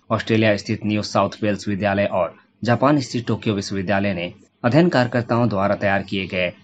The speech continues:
इस डेटाबेस में उन्नीस सौ से दो हज़ार उन्नीस के बीच वैश्विक स्तर पर हुए दो सौ इक्यासी बड़े हादसों का ब्यौरा शामिल किया गया है, जिनमें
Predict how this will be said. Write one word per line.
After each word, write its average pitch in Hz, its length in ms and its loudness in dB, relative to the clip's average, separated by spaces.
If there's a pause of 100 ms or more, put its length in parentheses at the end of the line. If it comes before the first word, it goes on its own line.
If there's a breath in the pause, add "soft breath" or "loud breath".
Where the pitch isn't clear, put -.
(140)
इस 131 120 0
डेटाबेस 135 480 0
में 131 100 4
उन्नीस 117 340 2
सौ 113 80 -2
से 110 180 -2
दो 98 100 -2
हज़ार 98 200 -2
उन्नीस 107 300 -2
के 104 140 -2
बीच 95 200 -6
वैश्विक 117 400 0
स्तर 107 220 0
पर 104 160 -2
हुए 104 220 0
दो 104 100 -2
सौ 110 140 -4
इक्यासी 104 320 -2
बड़े 101 200 0
हादसों 101 320 -6
का 104 120 -4
ब्यौरा 98 240 0
शामिल 110 300 -2
किया 107 220 -2
गया 95 160 -2
है, 92 260 -2 (320)
जिनमें 107 400 4